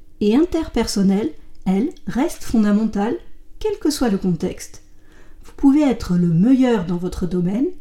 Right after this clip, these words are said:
si vous ne savez pas travailler en équipe ou gérer vos émotions, cela risque de coincer. Concernant les caractéristiques des soft skills, on peut en discerner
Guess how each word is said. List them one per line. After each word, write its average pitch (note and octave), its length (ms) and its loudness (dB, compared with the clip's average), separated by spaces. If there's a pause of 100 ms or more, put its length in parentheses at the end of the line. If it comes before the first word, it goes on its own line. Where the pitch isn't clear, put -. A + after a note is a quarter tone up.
(380)
si - 220 2
vous D4 100 6
ne C#4 80 12
savez E4 340 2
pas G3+ 200 0
travailler A3 480 0
en A3 100 2
équipe - 500 -4 (360)
ou E3+ 100 0
gérer A#3+ 380 2
vos E3+ 120 -2
émotions, G#3+ 600 0 (420)
cela G3 320 0
risque A#3 360 -2
de F3+ 100 0
coincer. - 520 -4 (1400)
Concernant C4 640 6
les F3+ 100 4
caractéristiques C#4 1080 -2
des A3+ 120 2
soft G#3+ 280 -2
skills, - 540 -6 (340)
on A3 160 4
peut G3 320 2 (340)
en F#3 120 0
discerner F#3 840 0